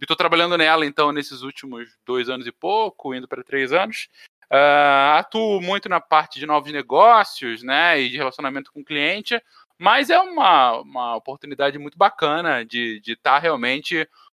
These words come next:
com a galera que tem a grana aqui, aqui no Brasil, e,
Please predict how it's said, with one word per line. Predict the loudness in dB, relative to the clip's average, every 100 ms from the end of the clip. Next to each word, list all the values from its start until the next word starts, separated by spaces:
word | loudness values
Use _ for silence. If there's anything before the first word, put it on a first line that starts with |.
| _
com | 2
a | 2
galera | 4 4 2
que | -2
tem | 0 2
a | 2
grana | 2 4 4 4 0 -2
aqui, | -6 -10 -8 -8
aqui | -10 -14
no |
Brasil, | -8 -4 -4 -4 -6 -4
e, | -4 -4